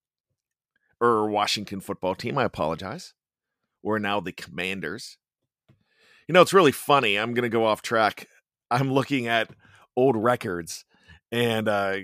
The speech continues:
they're, they're actually replacing the Redskins with the Commanders. Like, the Commanders won the, uh, Super Bowl in Super Bowl seventeen, and John Riggins was a Commander. <laughs> You know, it's like, "Well, what?" No. No. You,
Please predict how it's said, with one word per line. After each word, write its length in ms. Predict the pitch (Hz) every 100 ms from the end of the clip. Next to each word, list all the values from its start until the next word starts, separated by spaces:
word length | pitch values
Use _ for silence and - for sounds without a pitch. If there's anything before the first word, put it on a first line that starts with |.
| - _ _ _ _
they're, 400 | 113 120 139 147
they're 240 | 123 143 143
actually 320 | 143 - 139
replacing 640 | 117 - 113 123 131 113
the 80 | 104
Redskins 440 | 107 110 - 107
with 120 | 90 101
the 60 |
Commanders. 760 | - 104 101 107 107 92 85 87
Like, 200 | 95 92
the 80 | 101
Commanders 680 | - 110 107 117 110 101 92
won 460 | 98 107 107 98 - - - - -
the, 220 | 95 104
uh, 60 | 101
Super 400 | - 120 107 113
Bowl 280 | 92 87 87
in 140 | 87
Super 240 | - 113 92
Bowl 140 | 95
seventeen, 880 | - 107 98 92 - 95 92 58 - -
and 240 | - 71 80
John 200 | 107 95
Riggins 480 | 90 104 76 64 80
was 140 | 82
a 60 | -
Commander. 720 | 95 80 78 85 64 50 -
<laughs> 40 |
You 60 | 95
know, 80 | 98
it's 160 | 160 -
like, 120 | -
"Well, 220 | 311 285
what?" 440 | 220 302 415 - - _ _ _ _ _ _ _ _ - -
No. 460 | - - 82 85 - _ _ _ _ _ _ _ -
No. 360 | 131 113 80 -
You, 320 | 107 113 117